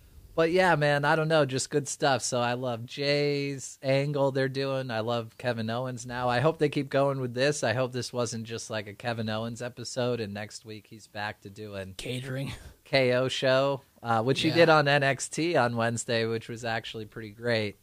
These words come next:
Speaker 1: Uh, so shout out to Kevin Owens, I guess double duty this week. Um, but yeah, good stuff, man. Just love what they're doing.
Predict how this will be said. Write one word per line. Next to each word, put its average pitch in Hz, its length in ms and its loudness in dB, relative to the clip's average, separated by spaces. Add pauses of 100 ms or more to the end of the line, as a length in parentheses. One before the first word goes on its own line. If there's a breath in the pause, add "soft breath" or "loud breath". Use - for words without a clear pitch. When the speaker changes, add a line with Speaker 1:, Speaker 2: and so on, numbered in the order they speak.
(140)
Speaker 1:
Uh, 101 160 -10
so 113 260 -4
shout 135 300 4
out 131 180 4
to 127 60 -8
Kevin 131 340 0
Owens, 123 440 -2
I 107 100 -6
guess 113 260 -8
double 120 320 -2
duty 110 380 -6
this 101 320 -16
week. 101 320 -16 (880 soft breath)
Um, 131 560 2
but 151 180 6
yeah, 190 240 8
good 160 260 0
stuff, 185 360 2
man. 143 260 -2
Just 139 220 -8
love 139 260 0
what 139 140 0
they're 139 140 0
doing. 127 460 -6